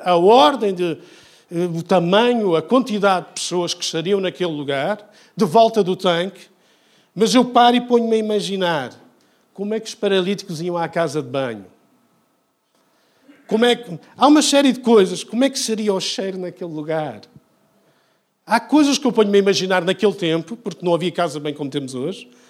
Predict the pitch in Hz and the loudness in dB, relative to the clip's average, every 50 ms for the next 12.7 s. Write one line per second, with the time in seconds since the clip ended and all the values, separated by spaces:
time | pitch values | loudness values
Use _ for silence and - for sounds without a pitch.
0 | _ _ - - - 156 143 165 165 - 170 160 165 160 151 139 - - - _ | _ _ -10 -6 -4 -4 -2 -4 -4 -2 -2 -2 0 -2 -2 -4 -8 -12 -20 _
1 | _ _ _ - 151 151 143 156 175 196 220 240 247 247 247 - 175 156 127 165 | _ _ _ -10 -8 -6 -6 -4 -2 0 2 2 2 0 -2 -6 -8 -8 -6 -8
2 | 151 - - 127 120 117 127 147 190 202 - - _ _ _ _ _ - 196 202 | -8 -8 -8 -8 -8 -6 -6 -8 -8 -10 -14 -20 _ _ _ _ _ 0 0 2
3 | 170 190 185 165 127 127 143 170 160 147 143 143 135 127 120 135 139 - 139 127 | 2 2 0 -2 -2 -4 -4 -2 -2 -2 -2 -4 -6 -8 -10 -10 -10 -10 -10 -10
4 | 123 139 156 185 180 - _ _ _ _ _ _ _ _ _ _ - - 190 202 | -10 -10 -10 -12 -14 -18 _ _ _ _ _ _ _ _ _ _ -6 -4 -2 2
5 | 208 233 233 233 226 220 226 220 208 185 175 185 180 - - _ _ _ _ _ | 4 4 4 4 4 2 0 -2 0 0 -2 -4 -8 -16 -20 _ _ _ _ _
6 | - 208 214 226 262 254 254 - - 226 208 180 190 208 202 185 - - 185 165 | -4 -2 0 0 0 0 -2 -4 -4 -4 -4 -2 0 0 0 -2 -2 -6 -8 -10
7 | 139 143 143 123 123 110 104 104 _ _ _ _ _ _ _ _ _ _ _ - | -10 -10 -14 -18 -20 -20 -20 -20 _ _ _ _ _ _ _ _ _ _ _ -20
8 | - - - - - 175 165 151 139 156 151 151 - 185 160 127 127 120 - _ | -14 -10 -6 -4 -2 -2 -2 -2 -2 -4 -6 -8 -8 -10 -10 -10 -12 -16 -20 _
9 | _ _ _ _ _ _ _ _ _ _ _ _ _ _ - 165 175 175 165 143 | _ _ _ _ _ _ _ _ _ _ _ _ _ _ -4 -4 -2 -2 2 2
10 | 190 190 196 185 175 175 - - _ _ - - - - 202 190 185 180 170 165 | 4 4 2 2 -2 -8 -14 -20 _ _ -12 -10 -4 0 2 2 2 2 0 -2
11 | 147 - - - 208 214 190 175 160 - - - - 202 196 202 196 196 196 190 | -4 -4 -2 0 0 0 0 -2 -8 -6 -4 0 4 4 4 4 4 0 -6 -6
12 | 196 180 - - - - - 233 190 - - 120 104 82 | -6 -4 -4 -6 -6 -6 -6 -8 -8 -10 -12 -16 -16 -18